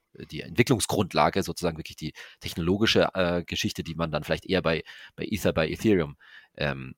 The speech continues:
äh, sehen, äh, sehen würde. Aber nochmal,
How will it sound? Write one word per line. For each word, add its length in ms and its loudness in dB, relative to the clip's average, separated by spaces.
äh, 340 -4
sehen, 340 -2
äh, 260 -6
sehen 260 -6
würde. 300 -8
Aber 260 6
nochmal, 280 2